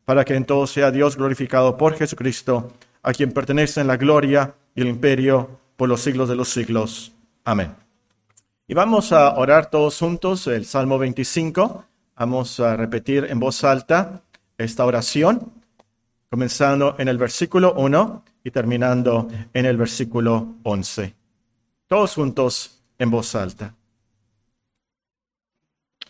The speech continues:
A ti, oh Jehová, levantaré mi alma.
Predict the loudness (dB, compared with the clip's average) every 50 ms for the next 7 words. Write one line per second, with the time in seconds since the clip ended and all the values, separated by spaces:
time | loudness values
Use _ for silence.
0 | _ _ _ -8 -2 2 4 6 6 6 6 6 4 4 6 8 8 8 8 6
1 | 6 4 -2 -6 -10 -16 _ _ _ 0 4 4 4 4 4 4 4 4 6 6
2 | 4 2 2 2 4 4 4 4 4 2 2 2 2 2 0 -2